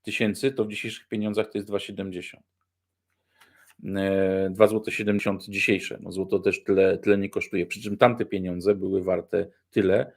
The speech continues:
że można było za nie się utrzymać przez miesiąc i to bez problemu. Dzisiaj za dwa siedemdziesiąt, e, to ja nie wiem, czy są jeszcze jakieś rzeczy, które można kupić za dwa siedemdziesiąt. Nie wiem, to naprawdę jakieś drobiazgi. E, dlatego,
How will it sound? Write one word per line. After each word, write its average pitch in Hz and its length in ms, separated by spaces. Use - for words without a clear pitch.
że 98 140
można 98 300
było 92 280
za 92 100
nie 92 120
się 101 120
utrzymać 98 400
przez 90 160
miesiąc - 440
i - 40
to - 100
bez 87 160
problemu. 87 440
Dzisiaj 107 240
za 98 80
dwa 101 180
siedemdziesiąt, 101 720
e, 98 260
to 104 80
ja 104 60
nie 131 100
wiem, 104 120
czy - 100
są 101 160
jeszcze 98 220
jakieś 95 280
rzeczy, 95 260
które 95 180
można 90 260
kupić - 300
za 78 80
dwa 87 220
siedemdziesiąt. 95 680
Nie 98 200
wiem, 78 120
to 82 80
naprawdę 95 320
jakieś 92 240
drobiazgi. 95 480
E, 104 240
dlatego, 104 840